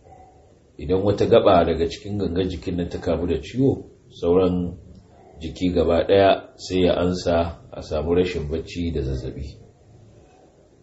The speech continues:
Haka nan ma'aiki sallallahu alaihi wasallam yana cewa, "إن المؤمن للمؤمن كالبنيان يشد بعضه بعضا."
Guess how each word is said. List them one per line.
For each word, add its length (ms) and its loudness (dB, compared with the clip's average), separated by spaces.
Haka 220 4
nan 160 4
ma'aiki 340 4
sallallahu 580 4
alaihi 180 4
wasallam 320 0
yana 220 2
cewa, 640 2
"إن 160 -4
المؤمن 480 2
للمؤمن 720 0
كالبنيان 840 4
يشد 480 0
بعضه 540 0
بعضا." 320 0